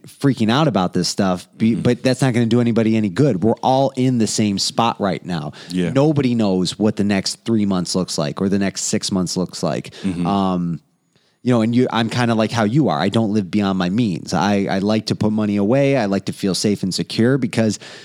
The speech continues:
Speaker 1: we've had these conversations before. I think we both thought something like this would happen, but not this way.
Speaker 2: No,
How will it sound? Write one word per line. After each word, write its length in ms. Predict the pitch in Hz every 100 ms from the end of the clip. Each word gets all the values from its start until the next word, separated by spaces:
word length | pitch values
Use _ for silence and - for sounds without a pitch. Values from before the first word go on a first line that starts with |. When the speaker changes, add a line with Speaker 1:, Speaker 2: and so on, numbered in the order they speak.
| -
Speaker 1:
we've 220 | 135 143
had 180 | 143 156
these 140 | 135 123
conversations 640 | 131 117 107 127 123 113
before. 540 | 90 - 147 147 107 - - _
I 80 | 123
think 220 | 143 170 -
we 200 | 107 113
both 320 | 123 127 131
thought 220 | 127 120
something 320 | - 127 127
like 240 | 113 101 80
this 220 | 110 -
would 100 | 92
happen, 600 | - 107 110 - 151 165 - - _
but 180 | 123 113
not 340 | 107 117 113 98
this 240 | 107 -
way. 460 | 85 95 85 - -
Speaker 2:
No, 440 | 98 101 92 -